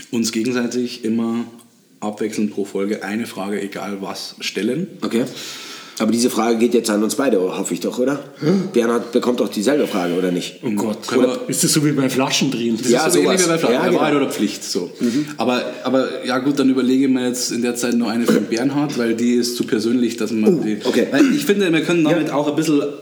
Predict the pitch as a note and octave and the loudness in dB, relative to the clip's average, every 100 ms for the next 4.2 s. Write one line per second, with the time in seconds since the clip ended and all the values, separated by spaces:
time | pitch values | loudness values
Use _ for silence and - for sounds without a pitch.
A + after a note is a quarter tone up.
0 | - B2+ E3 - - - - - D#3 F3+ | -8 -4 -4 -6 -12 -20 -20 -6 -2 -2
1 | D#3+ C#3 C3+ B2 B2+ D#3 D3+ D3 C3+ B2+ | -2 -4 -4 -6 -2 -2 0 0 0 -2
2 | B2+ C3 C3 B2 B2 B2 B2 A2+ - B2 | -4 -4 -2 -2 -2 -4 -4 -4 -4 -4
3 | A#2+ A#2+ B2 A#2+ A#2+ A2+ A2 G#2+ A#2 A2+ | -2 -2 -2 -2 -2 -2 -2 -4 -2 -2
4 | A2 G#2+ | -2 -4